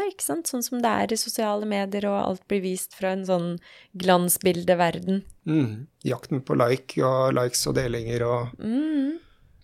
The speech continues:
Speaker 2: Ehm, ja, og den, eh, er jo spesielt den, eh, yngre generasjonen som utsettes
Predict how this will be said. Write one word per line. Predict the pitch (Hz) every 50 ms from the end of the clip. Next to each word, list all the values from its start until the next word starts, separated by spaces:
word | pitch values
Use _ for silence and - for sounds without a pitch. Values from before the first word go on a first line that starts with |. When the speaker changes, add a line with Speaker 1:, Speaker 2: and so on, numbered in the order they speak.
| - - - _ _ _ _ _ - _ - - -
Speaker 2:
Ehm, | 139 135 135 135 135 135 135 135 139 139 143 147 165 208 220
ja, | 151 131 135 151 160 151 160
og | 208 160 143
den, | 139 135 127 135 135 135
eh, | 139 135 135 135 135 139 139 135 139 135 135 135 139 139 135
er | 127
jo | 127
spesielt | 127 - - 147 - - 143 117 - -
den, | - 127 123 127 127
eh, | 127 127 127 127 127 127 131 123
yngre | 117 117 113 120
generasjonen | 117 120 120 123 127 - - 131 123 131
som | 131 - - 139 131 127
utsettes | 131 123 - - - - - - - 139 135 - - - - - - - -